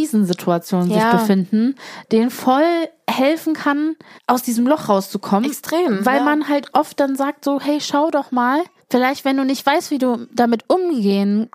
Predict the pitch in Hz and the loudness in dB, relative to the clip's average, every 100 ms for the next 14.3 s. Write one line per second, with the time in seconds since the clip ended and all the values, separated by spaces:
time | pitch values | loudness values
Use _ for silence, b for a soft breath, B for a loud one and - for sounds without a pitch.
0 | - - 226 294 320 - - B B B | -10 -2 0 0 -4 -14 -20 B B B
1 | B 226 247 208 - - 202 254 339 - | B -2 -2 -4 -6 -4 2 2 2 -2
2 | 202 202 202 190 175 175 202 247 254 254 | 0 0 0 -2 -2 -4 0 0 -2 -8
3 | - 247 330 - 294 - 277 285 277 262 | -6 -2 -2 -2 -6 -2 0 0 0 0
4 | 262 254 330 427 226 190 180 175 165 - | 0 2 2 0 -2 0 0 -4 -4 -2
5 | 214 - 233 262 - 294 - 285 285 233 | -2 -2 -4 -4 -2 -2 0 -2 2 0
6 | 214 B B B 254 - - 277 254 247 | -2 B B B -2 -2 -4 -2 0 -2
7 | 247 262 262 240 233 233 208 202 208 208 | -2 -2 -2 -4 -4 -2 -2 0 -2 -6
8 | _ _ - 240 240 - - 254 - - | _ _ -2 -2 -2 -14 -16 -16 -18 -10
9 | - 233 226 - 220 214 202 - 254 220 | 0 0 0 -2 0 2 0 0 0 2
10 | 202 - 233 - 226 202 196 214 226 214 | 0 0 -4 -2 0 0 -2 -2 -2 -4
11 | - - 208 285 - 202 214 214 196 B | -8 -2 0 0 -2 -2 0 0 -4 B
12 | B B B B B 214 196 196 277 269 | B B B B B 0 2 2 2 2
13 | 196 190 190 - 196 185 - 269 269 311 | 0 -2 -2 -2 0 0 -2 -2 0 2
14 | 262 196 | 2 2